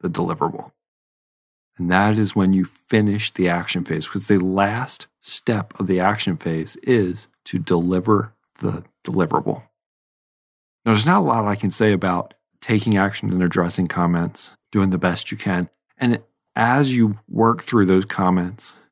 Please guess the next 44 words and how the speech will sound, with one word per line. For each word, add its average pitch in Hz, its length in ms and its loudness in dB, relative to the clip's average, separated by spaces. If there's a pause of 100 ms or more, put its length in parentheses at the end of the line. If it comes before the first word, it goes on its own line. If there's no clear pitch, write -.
those 110 180 4
people 127 300 4
that 107 120 2
are 95 80 4
working 110 520 2
on 95 240 0
improving 107 840 4 (280)
the 95 100 -4
deliverable 82 720 -2
that's - 220 -12
now 92 200 2
been 90 220 -2
reviewed 87 460 0
at - 100 -4
least 85 260 -6
once 85 440 -6 (220)
should 127 180 0
also 147 340 4
be 98 220 2
asking 87 380 -4
questions - 500 -4
and 107 180 4
making 127 400 2
sure 95 320 0
that 98 160 -4
we're 90 100 0
still 123 640 0
reaching 90 520 -4 (200)
the 92 100 0
goal 92 280 2
line 85 340 -2
that - 120 -6
we 101 140 2
all 95 400 0
intended 80 560 -4
to - 120 -12
meet. 80 260 -6 (560)
And 117 100 0
as 156 200 2
we 156 120 4
talk 123 440 0
about 98 300 0
this 98 160 -2
framework, 98 680 -2